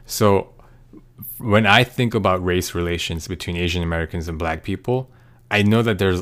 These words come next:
a lot there. I know that the, the tension is really heavy. And even in Georgia, where I am now, um, I can see that there is still something there. Um, and so, well,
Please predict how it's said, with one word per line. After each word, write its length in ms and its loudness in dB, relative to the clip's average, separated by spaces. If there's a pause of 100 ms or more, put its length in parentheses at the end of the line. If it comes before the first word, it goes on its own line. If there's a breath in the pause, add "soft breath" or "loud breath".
(120)
a 80 -10
lot 460 0
there. 260 -4
I 80 -4
know 140 2
that 240 -2
the, 260 -4 (540)
the 200 -8 (340)
tension 380 -2
is 160 0
really 220 0
heavy. 380 -4
And 140 -2
even 380 2
in 440 0
Georgia, 640 -2
where 180 -4
I 80 0
am 160 -2
now, 360 -2 (500 loud breath)
um, 440 -4 (720)
I 120 -4
can 200 2
see 380 0
that 220 0
there 180 -2
is 200 0
still 460 0
something 400 0
there. 300 -2 (220)
Um, 360 -6
and 140 0
so, 360 2 (480 loud breath)
well, 260 -2